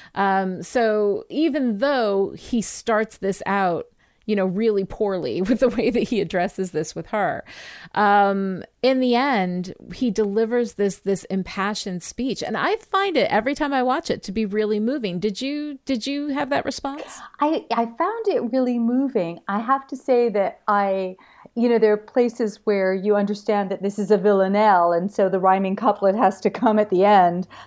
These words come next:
Speaker 2: And the, the
Speaker 1: Right.
Speaker 2: speed with which she, you know, completely, uh, relented and, and, and completely gave over felt the
Speaker 1: Mm-hmm.
Speaker 2: most artificial part of it to me, because, you know,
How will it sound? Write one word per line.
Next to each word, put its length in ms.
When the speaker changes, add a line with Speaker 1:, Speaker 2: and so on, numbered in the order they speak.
Speaker 2:
And 200
the, 120
the 120
Speaker 1:
Right. 140
Speaker 2:
speed 600
with 240
which 460
she, 720
you 180
know, 140
completely, 840
uh, 400
relented 880
and, 300
and, 200
and 180
completely 540
gave 340
over 500
felt 540
the 160
Speaker 1:
Mm-hmm. 100
Speaker 2:
most 280
artificial 840
part 280
of 100
it 180
to 120
me, 160
because, 340
you 60
know, 300